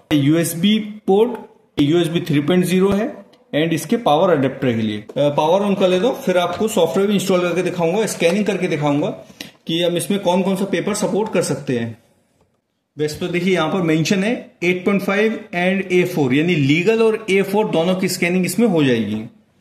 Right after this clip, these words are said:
मैंने power अडेप्टर इसमें लगा दिया है, अब इसको हमें press करना है। And ये होता है इसका full view। तो अब चलते हैं हम desktop पर, इनके software को install करके इसकी फिर scanning करके देखते हैं। Desktop पे आ गया हूँ। ऐप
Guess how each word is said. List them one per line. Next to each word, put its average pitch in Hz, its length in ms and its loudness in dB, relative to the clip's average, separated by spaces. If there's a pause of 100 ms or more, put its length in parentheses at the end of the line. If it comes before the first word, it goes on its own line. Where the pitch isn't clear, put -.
(360)
मैंने 165 160 -8
power 165 320 0
अडेप्टर 185 300 0
इसमें 185 220 -2
लगा 143 200 0
दिया 170 200 -2
है, 247 240 -6 (120)
अब 165 120 0
इसको 175 260 -4
हमें 220 240 -2
press 143 260 -2
करना 110 200 -2
है। 107 180 -8 (760)
And 143 220 -6
ये 190 120 0
होता 185 240 4
है 185 100 4
इसका - 340 -4
full 208 220 2
view। 139 280 4 (840)
तो - 60 -10
अब 147 220 -6
चलते 185 280 2
हैं 196 80 4
हम 196 120 2
desktop 160 460 0
पर, 214 260 2
इनके 180 260 0
software 175 440 0
को 185 60 2
install 175 340 2
करके 196 360 0
इसकी 202 220 -2
फिर 202 160 0
scanning 147 380 2
करके 131 200 0
देखते 110 320 -4
हैं। 101 180 -10 (340)
Desktop 196 440 2
पे 214 80 4
आ 180 160 6
गया 180 140 6
हूँ। 247 160 4
ऐप 165 260 2